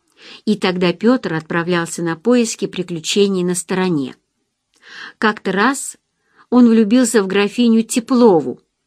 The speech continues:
племянницу знаменитых Разумовских. Готовясь к свиданию с ней, спросил совета жены,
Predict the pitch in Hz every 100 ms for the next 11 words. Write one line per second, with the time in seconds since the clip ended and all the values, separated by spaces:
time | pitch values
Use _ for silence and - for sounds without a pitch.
0 | _ _ 220 214 208 285 294 254 233 233
1 | 185 190 190 196 226 220 - 190 185 202
2 | 165 - - - - - _ _ _ _
3 | _ _ _ _ _ _ - - - -
4 | 202 226 220 160 156 - - - 175 180
5 | 277 269 156 139 - _ _ _ - -
6 | 202 175 131 - _ _ _ - - 208
7 | 180 185 294 - 180 170 214 254 220 247
8 | 160 135 123